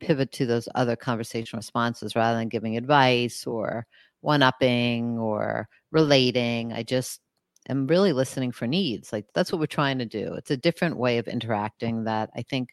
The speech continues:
many people really appreciate and don't get enough of. And what Heather was saying was, it really sucks when you can't come up with a need. I think what she's talking about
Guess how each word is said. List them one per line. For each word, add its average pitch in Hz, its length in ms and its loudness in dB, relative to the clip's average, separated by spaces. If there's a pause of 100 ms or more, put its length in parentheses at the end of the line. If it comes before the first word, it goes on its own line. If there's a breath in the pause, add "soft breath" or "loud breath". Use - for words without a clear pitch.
(120)
many 139 180 0
people 123 340 -8
really 113 380 0
appreciate 107 680 -6
and 123 140 -6
don't 120 180 -2
get 123 160 -2
enough 117 320 -2
of. 92 300 -2 (160)
And 127 640 2 (100)
what 135 220 0
Heather 147 320 4
was 135 160 0
saying 123 340 -2
was, 117 240 -2
it - 80 -8
really 151 260 4
sucks - 640 0 (380 soft breath)
when 131 160 0
you 120 80 -2
can't 135 400 -2 (100)
come 131 220 -2
up - 160 -8
with 120 160 -6
a - 20 -4
need. 139 300 2
I 127 40 4
think 139 240 -4
what 131 140 -2
she's 123 180 -6
talking 139 380 0
about 117 440 0